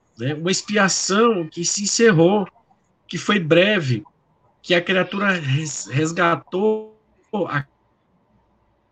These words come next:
aquela, aquele débito, preparando-se agora para uma nova oportunidade. Esses pais que hoje choram,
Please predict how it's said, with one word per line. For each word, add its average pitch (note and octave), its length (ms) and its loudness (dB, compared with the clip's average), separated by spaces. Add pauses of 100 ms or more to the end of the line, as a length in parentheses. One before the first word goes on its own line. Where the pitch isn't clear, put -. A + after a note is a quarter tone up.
(140)
aquela, C3 500 -2 (240)
aquele B2 320 -6
débito, A#2 460 0 (160)
preparando-se E3 760 0
agora D3+ 280 0
para D#3 200 -2
uma D3+ 180 0
nova D#3+ 220 0
oportunidade. C#3+ 720 -6 (340)
Esses D3 300 -4
pais D#3+ 480 -2
que C3 140 -2
hoje A#2+ 180 4
choram, A2 560 2